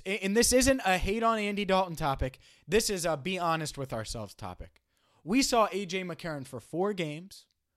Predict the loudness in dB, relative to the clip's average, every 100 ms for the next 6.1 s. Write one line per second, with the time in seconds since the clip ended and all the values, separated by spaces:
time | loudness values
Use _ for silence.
0 | _ _ _ _ _ _ -2 0 0 0
1 | -2 -2 -4 -8 -12 -16 -16 _ _ _
2 | _ _ _ -6 -6 -2 -2 -2 -2 -2
3 | -2 -2 -6 -10 -10 -10 -12 -14 -20 _
4 | _ _ _ _ _ _ _ _ -4 0
5 | 2 0 -6 -12 _ _ _ _ 4 6
6 | 6